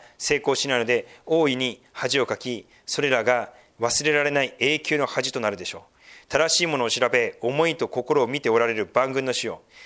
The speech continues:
あなたが彼らに復讐されるのを私に見せてください。あなたに私の訴えを打ち上げたのですから、主に向かって歌い、主を褒めたたえよ。主が貧しい者の命を悪を行う者どもの手から救い出されたからだ。」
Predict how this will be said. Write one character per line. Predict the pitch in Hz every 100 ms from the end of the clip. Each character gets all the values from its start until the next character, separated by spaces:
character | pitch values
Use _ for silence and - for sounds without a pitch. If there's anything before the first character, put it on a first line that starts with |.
| - -
あ | 131
な | 175
た | 180
が | 127
彼 | 143 139
ら |
に | 120 104
復 | -
讐 | -
さ | 123
れ | 131
る | 120
の | 113 120
を |
私 | 104 - 131 -
に | 139
見 | 123
せ | 147
て | 127
く |
だ | 101
さ | - 104
い。 | - _ - - -
あ | - 165
な | 208
た | 170
に | 135 143 104 - - -
私 | 120 156 156
の | 151
訴 | 139 - 151
え | 123
を |
打 | 113
ち | -
上 | 139
げ | 135
た |
の | 123
で | 95
す | -
か | 107
ら、 | 104 90 _ -
主 | - - 208
に | 160
向 | 127
か | 123
っ |
て | -
歌 | 107 110
い、 | 120 127
主 | - -
を | 135
褒 | 104 123
め | 123
た |
た | 113 98
え |
よ。 | 78 - _ _ - - _ _
主 | - 185
が | 160 160 -
貧 | 113 127 147 175
し | - 196
い | 185
者 | 143 117
の |
命 | 113 107 - 131
を | 120 98 -
悪 | 143 - 143
を | 113
行 | 101
う | 120 120
者 | 120 117
ど |
も | 104
の | 101
手 | 95
か | 110
ら | 107 113
救 | - -
い | 110
出 | 104
さ | 104
れ |
た | 98
か | -
ら |
だ。」 | -